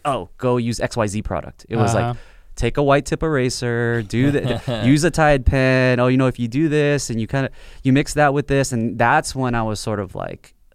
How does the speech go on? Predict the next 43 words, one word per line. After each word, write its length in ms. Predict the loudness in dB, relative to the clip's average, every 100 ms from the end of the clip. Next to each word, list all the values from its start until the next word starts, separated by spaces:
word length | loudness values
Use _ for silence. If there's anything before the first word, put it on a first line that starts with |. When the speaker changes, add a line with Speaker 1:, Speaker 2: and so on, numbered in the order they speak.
| -8
Speaker 1:
"Okay, 400 | -4 -2 -2 -4 -10
there's 220 | -10 -8
something 420 | -6 -8 -6 -8
here 580 | -8 -6 -6 -6 -8 -12 -18 _ -20 _ -20 -14
now." 380 | -8 -6 -8 -10 -8
And, 300 | -6 -4 -4
um, 560 | -2 0 0 -2 -4 -10 _ _ -20
Speaker 3:
Right. 240 | -16 -12
Speaker 1:
so 100 | -2
that 140 | 0 2
was 160 | 0
sort 160 | -4 -4
of 80 | -4
the 80 | -4
real 280 | -2 0 0
aha 320 | -2 -2 -6
moment. 380 | -10 -12 -14 -16 -20 -20 -20 _ _ _ _
Um, 140 | -14 -10
Speaker 3:
Yeah. 80 | -6
Speaker 2:
So 440 | -2 0 -2 -6 -14 -20 -20 -20 -20 -20 -20
what 260 | -8 -4 -4
was 120 | -4
the 80 | -2
next 240 | -2 -4
step? 220 | -2 -2
Speaker 1:
So 80 | 0
then 140 | 0 0
Speaker 2:
Come 160 | 2
up 120 | 0
with, 200 | 0 -6
come 160 | -4 -2
up 100 | -2
with 100 | -2
a 40 | -2
name 320 | -2 0 -2
or 60 |
come 180 | -2 -2
up 80 | -2
with 140 | -4
a 20 | -2
Speaker 1:
No, 80 | 2
no, 40 | 2
Speaker 2:
formula? 360 | 2 -2 -6